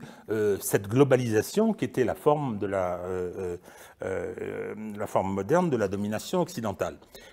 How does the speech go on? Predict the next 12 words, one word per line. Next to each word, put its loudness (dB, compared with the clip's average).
Est-ce 4
que, 2
euh, 4
ce -8
mouvement, 2
cette -8
mutation, 0
j'utilise -12
le -6
terme -6
de -6
révolution, -6